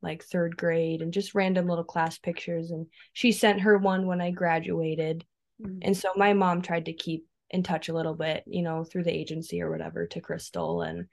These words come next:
Speaker 2: Yeah.
Speaker 1: 'cause she, she wanted to reach out because,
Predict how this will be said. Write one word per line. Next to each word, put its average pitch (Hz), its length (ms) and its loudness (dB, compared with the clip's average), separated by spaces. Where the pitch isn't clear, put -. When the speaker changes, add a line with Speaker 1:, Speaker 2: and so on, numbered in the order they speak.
Speaker 2:
Yeah. 196 220 -10
Speaker 1:
'cause 190 200 2
she, 220 600 6
she 277 220 4
wanted 190 340 4
to 175 140 -6
reach 156 280 -8
out 160 260 -2
because, 170 760 -4